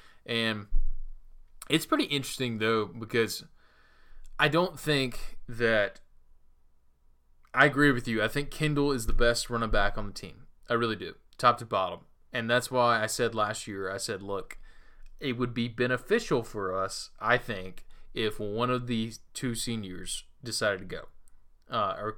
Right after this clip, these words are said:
i-, incoming seniors." And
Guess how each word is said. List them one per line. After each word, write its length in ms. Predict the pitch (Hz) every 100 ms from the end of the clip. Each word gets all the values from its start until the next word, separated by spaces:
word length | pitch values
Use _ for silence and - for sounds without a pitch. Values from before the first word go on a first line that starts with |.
| -
i-, 140 | 131 123
incoming 460 | 123 120 120 107 101
seniors." 520 | 110 92 76 - - - - - - - 123
And 520 | 120 113 110 107